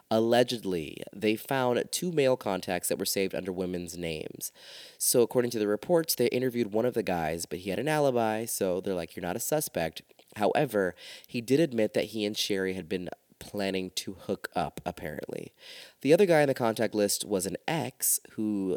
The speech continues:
talked shit about her to the police and called her an attention whore. So we know now Sherry's missing, and this chick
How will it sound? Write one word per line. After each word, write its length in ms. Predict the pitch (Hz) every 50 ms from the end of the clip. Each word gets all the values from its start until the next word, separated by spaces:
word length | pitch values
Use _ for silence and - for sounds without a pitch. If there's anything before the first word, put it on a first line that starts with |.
| - -
talked 280 | - - 110 104 -
shit 160 | - - 143
about 220 | 127 101 90 65 85
her 100 | 90 82
to 80 | -
the 100 | 87 87
police 380 | - 98 87 90 87 87 - - -
and 160 | 87 90 90
called 260 | - 101 87 82 85
her 120 | 92 90 85
an 80 | 82
attention 440 | 85 - - 120 113 - 98 87 82
whore. 260 | 85 71 55 50 - - -
So 340 | - - - 127 120 107 95 _ _ _ _ _ _ _ _ _ _ _ _ _ _ _ _ _ - - _ _ -
we 240 | 113 117 135 165 190
know 400 | 202 160 95 85 82 82 82 -
now 460 | - 98 101 90 80 80 80 - - - - - - - - - - - _ _ _ _
Sherry's 480 | - - - 151 165 175 196 190 135
missing, 540 | 110 98 90 - - 73 67 58 - - - - - - _ _
and 420 | - 127 127 135 135 131 123 123 - 50 -
this 640 | - 101 104 101 135 151 175 185 - - - - - - -
chick 560 | - - 151 123 87 60 - - _ - -